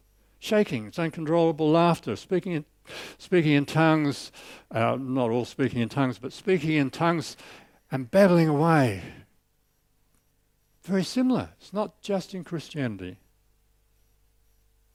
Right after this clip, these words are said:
So you wonder, is God bigger than that? And the truth is that in the search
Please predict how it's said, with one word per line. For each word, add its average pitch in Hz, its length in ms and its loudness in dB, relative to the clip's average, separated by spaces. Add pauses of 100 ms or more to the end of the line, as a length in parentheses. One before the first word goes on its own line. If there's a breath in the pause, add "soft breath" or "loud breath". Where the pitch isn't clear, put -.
(1120)
So - 160 -6
you 127 120 0
wonder, 151 280 -2
is 98 240 -8
God 170 280 -10
bigger 143 280 -4
than 98 220 -12
that? 87 200 -12 (2000)
And 127 100 -2
the 139 60 0
truth 214 320 2
is 113 400 -2 (1000)
that 127 120 0
in 131 180 2
the 113 120 -2
search - 800 -4